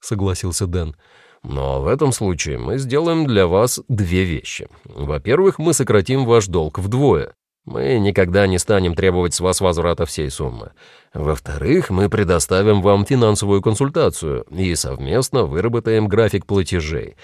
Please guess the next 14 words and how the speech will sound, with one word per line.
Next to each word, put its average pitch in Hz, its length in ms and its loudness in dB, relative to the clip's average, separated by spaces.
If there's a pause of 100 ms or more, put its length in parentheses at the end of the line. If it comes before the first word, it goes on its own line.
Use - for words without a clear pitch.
(140)
который 117 300 2
устроит 107 500 2
нас 85 160 -2
обоих. 73 440 -6 (220)
Если 147 320 2
мы 120 160 6
не 113 220 6
сможем 90 500 2
прийти 87 420 -2
к 85 100 -6
удобному 90 500 2
для 85 160 2
вас 67 180 -4
соглашению, 98 760 -4